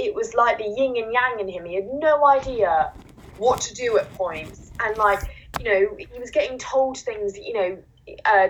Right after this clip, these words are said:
Daniel's character was literally, I lo-, I love how I'm calling him Daniel, like I'm mates with him. But, um,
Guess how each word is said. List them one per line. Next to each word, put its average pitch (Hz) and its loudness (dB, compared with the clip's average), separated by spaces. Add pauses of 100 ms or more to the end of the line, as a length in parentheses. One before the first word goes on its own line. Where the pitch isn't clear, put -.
(100)
Daniel's 254 0
character 208 -6
was 202 -10
literally, 208 -6
I 196 -4
lo-, 220 -6
I 294 0
love 359 2
how 240 0
I'm 208 -8
calling 214 -6
him 185 -10
Daniel, 185 -2
like 165 -6
I'm 175 -14
mates 175 -8
with - -18
him. 147 -8 (360)
But, 254 8 (100)
um, 262 4